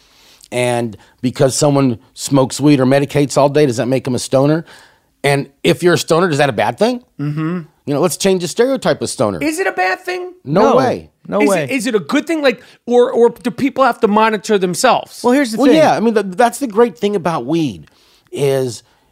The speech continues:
Speaker 1: you can monitor it. I know people who they can't smoke during the day, and they won't. They will only smoke at certain times before bed when they get home from work 'cause they know what it does to them.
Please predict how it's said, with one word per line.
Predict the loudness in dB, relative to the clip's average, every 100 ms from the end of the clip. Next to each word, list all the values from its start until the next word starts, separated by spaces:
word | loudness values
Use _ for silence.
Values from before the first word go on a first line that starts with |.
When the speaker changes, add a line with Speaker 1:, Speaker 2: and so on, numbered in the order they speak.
| _
Speaker 1:
you | -6 0 0
can | 0 -2
monitor | 0 2 2 2 0 -4 -6
it. | -8 -16 _ _ -4
I | 0
know | 2 0
people | -2 -8 -2 0 0
who | 0 0 -2 -8 _ _ _ _ _ _
they | -4 -2 -2
can't | -2 -4 -4
smoke | -4 -2 -2
during | -2 -2
the | 0
day, | 0 0 -4 -6
and | 0
they | 2
won't. | 4 2 0 -8 _ _ _ _ _ _ _ -8
They | -2 -2
will | 0
only | 0 2 0
smoke | -2 0 0 0
at | -6
certain | -6 -4 -2
times | 0 0 0
before | -4 -2 -4
bed | 0 2 2
when | 0 -2
they | -4
get | -2
home | -4
from | -4 -4
work | 0 0 0 -6
'cause | -4
they | -2
know | -2 0 2 2
what | 0 -2
it | -2
does | -2 -2 -2
to | -6
them. | -6 -12